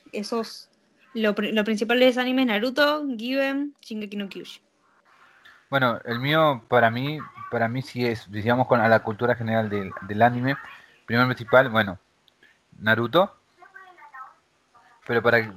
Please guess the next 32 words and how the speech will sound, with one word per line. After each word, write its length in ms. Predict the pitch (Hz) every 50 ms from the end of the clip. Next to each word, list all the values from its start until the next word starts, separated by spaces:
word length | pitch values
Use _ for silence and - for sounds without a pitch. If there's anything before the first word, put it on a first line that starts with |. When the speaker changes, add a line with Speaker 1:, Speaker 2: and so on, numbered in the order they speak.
| 92 -
Speaker 2:
si 280 | _ - 120 120 110
quieres 280 | - - 127 123 135 131
ser 160 | - 147 135
universal, 680 | 131 127 127 123 123 123 117 107 - - 131 131 135
digamos, 320 | 123 117 117 117 113 104 98
universal, 500 | 104 107 107 104 - - 131 131 127 113
y 40 | 110
no 220 | 104 98 110 117
es 80 | 120 117
mi 120 | 120 117
gusto, 420 | 113 120 120 110 113 - 127 131 127 - - - - _ _ _ _ _ _ _ - - - - - - - _ _ - _ _ _ -
también 300 | 110 113 120 135 143 143
es, 100 | 131 120
es 280 | 117 117 131 131 117 131
un, 180 | 131 131 135 - _ 123
es 140 | 123 117 135
un 80 | 131
anime 180 | 131 123 123 123
favorito 320 | - 131 120 123 120 123
mío, 240 | 120 120 127 143 135 - 95
Dragon 300 | 110 117 123 120 120 117
Ball, 260 | 113 131 151 170 185 - _ _ _ -
después 340 | - 104 - 123 123 113 - -
Inuyasha, 640 | - 123 120 120 120 139 151 156 - 214 240 - _ _ _ _ _ _ _ _ _ _ _ _ _ _ _ _ _ _ - - - _ _ _ _ _ _ _ _ _ _ _ _ _ _ _ _ _ _ _ - - _ _ _ _ _ _ _ _ _ _ _ _ _ _ -
Ranma 540 | 110 107 110 131 151 160 165 170 185 180 170
en, 240 | 156 147 - - 117
Ranma 260 | 120 135 143 147 147
en 40 | 139
el 100 | 135 127
medio, 440 | 120 123 135 151 160 175 185 175 -
que 100 | _ 127 123
es, 200 | 117 - -